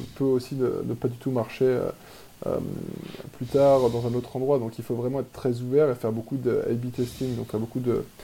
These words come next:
euh, d'expérimentation, euh, pour voir dans la pratique, euh, qu'est-ce qui prend et qu'est-ce qui prend pas et adapter en fonction.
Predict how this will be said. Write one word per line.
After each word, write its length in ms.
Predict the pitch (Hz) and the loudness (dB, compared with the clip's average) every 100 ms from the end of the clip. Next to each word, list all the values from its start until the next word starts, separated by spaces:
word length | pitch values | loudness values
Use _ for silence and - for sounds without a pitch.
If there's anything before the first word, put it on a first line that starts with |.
| - - - - | -18 -20 -14 -4
euh, 240 | - 101 98 | -2 0 0
d'expérimentation, 800 | 120 - 127 123 120 120 - 143 151 120 | 0 2 2 2 2 0 0 -2 0 2
euh, 120 | 98 113 | 0 -2
pour 220 | - 110 | -4 -2
voir 280 | 110 127 135 | 4 4 4
dans 100 | 113 | 2
la 80 | 104 | 0
pratique, 480 | - 117 - 147 | -2 -2 -2 -2
euh, 280 | 113 98 - 110 | 0 2 0 -2
qu'est-ce 180 | 113 - | -4 -6
qui 100 | - | -10
prend 300 | - 139 139 | -4 -2 0
et 60 | 113 | -2
qu'est-ce 180 | 117 | -10
qui 80 | - | -16
prend 160 | - 113 | -8 -2
pas 300 | 139 139 127 | 6 6 6
et 280 | 92 85 87 | 4 2 0
adapter 380 | 107 110 - | 0 -2 -4
en 80 | 120 | -4
fonction. 320 | 117 110 - | -4 -10 -10